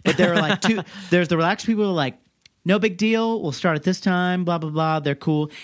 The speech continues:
Speaker 1: and they're amazing because they're chill. They're cool. They got their shit together, but they don't, they don't stress over the stuff that you don't really need to stress out. They're like, if you, if it's seven oh five and the thing that's supposed to start at seven hasn't started, they're like,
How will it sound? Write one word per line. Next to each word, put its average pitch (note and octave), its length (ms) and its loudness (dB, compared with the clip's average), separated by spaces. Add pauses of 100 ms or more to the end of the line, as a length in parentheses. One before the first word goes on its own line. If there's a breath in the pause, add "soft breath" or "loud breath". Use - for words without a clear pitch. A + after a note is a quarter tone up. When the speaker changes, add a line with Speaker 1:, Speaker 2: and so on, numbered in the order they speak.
(100)
Speaker 1:
and D#3+ 380 -2
they're D#3 240 0
amazing C#3+ 800 -2
because D#3 320 0
they're B2+ 140 -2
chill. F3 400 -2
They're D3 180 -2
cool. D#3 300 -2
They C3+ 100 -2
got B2 180 -4
their A#2 100 -8
shit - 280 -8
together, E3+ 480 -6 (560 soft breath)
but C#3 160 -2
they D3+ 100 2
don't, D#3+ 320 0 (200)
they D#3+ 100 2
don't F3 160 0
stress D#3+ 340 0
over C#3 220 0
the A#2+ 60 -8
stuff B2 220 -4
that A#2 60 -8
you A#2 100 0
don't A2+ 140 -2
really A2 200 -6
need G#2+ 100 -8
to G#2+ 80 -10
stress - 240 -10
out. - 140 -14
They're A#2 80 -8
like, G2+ 260 -10
if - 160 -10
you, C#3 180 -2
if A2+ 80 -12
it's B2 200 -10
seven F3 280 -2
oh E3+ 100 -2
five F3 500 -2
and C#3 100 -2
the B2 60 -2
thing C#3+ 180 -4
that's C3+ 120 -6
supposed D3+ 180 -6
to C#3+ 80 -10
start C#3+ 180 -4
at - 60 -10
seven C#3+ 240 -4
hasn't D3 280 -6
started, E3+ 280 -2
they're F3+ 180 -2
like, C#3+ 200 -2